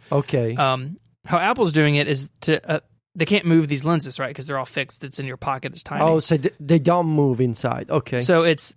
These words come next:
Speaker 2: they're swapping between the two. So you zoom up to a certain point, and then it kicks over to the,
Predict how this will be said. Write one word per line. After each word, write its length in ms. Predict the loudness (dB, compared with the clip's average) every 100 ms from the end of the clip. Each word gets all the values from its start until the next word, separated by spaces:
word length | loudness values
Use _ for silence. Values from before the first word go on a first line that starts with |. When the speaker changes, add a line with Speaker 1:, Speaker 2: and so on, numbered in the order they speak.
| _
Speaker 2:
they're 140 | 0
swapping 460 | 0 2 2 2 0
between 260 | 0 0 0
the 80 |
two. 380 | -2 -2 -2 -6 -18 _ _ -2
So 140 | 2
you 240 | 4 4
zoom 260 | 2 4 4
up 100 | 2
to 100 | 0
a 40 | 0
certain 280 | 2 0
point, 280 | 0 0 2
and 60 | 0
then 80 | -4
it 100 | -4
kicks 240 | -6 0
over 360 | 2 2 0 -4
to 160 | -8
the, 420 | -6 -6 -6 -8